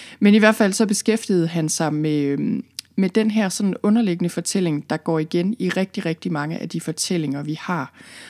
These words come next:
Og det er øh, The Hero's Journey, heltens rejse, at helten får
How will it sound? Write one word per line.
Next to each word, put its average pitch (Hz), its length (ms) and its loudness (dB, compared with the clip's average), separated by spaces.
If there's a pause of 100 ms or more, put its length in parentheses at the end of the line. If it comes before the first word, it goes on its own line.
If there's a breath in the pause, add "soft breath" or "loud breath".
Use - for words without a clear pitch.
(120 loud breath)
Og 185 160 -2
det 214 220 2
er 196 300 0 (280)
øh, 160 240 0
The 165 100 -2
Hero's 180 540 0
Journey, 220 320 4
heltens - 520 -2
rejse, 170 380 -2 (100)
at 175 120 -2
helten 196 520 -4 (320 loud breath)
får 151 380 -2